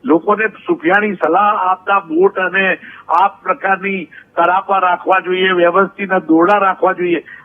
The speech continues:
આ પ્રકારની વાત કયા લેવલે કરી શકે? આ ભ્રષ્ટ શાસકો છે, અણઘડ શાસકો છે.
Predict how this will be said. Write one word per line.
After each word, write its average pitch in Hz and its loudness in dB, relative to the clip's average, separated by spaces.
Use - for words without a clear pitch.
આ 147 -2
પ્રકારની 180 -2
વાત 131 0
કયા 175 2
લેવલે 202 2
કરી 196 -2
શકે? 170 -4
આ 127 2
ભ્રષ્ટ 214 -2
શાસકો 214 0
છે, 220 0
અણઘડ 165 0
શાસકો 190 0
છે. 147 0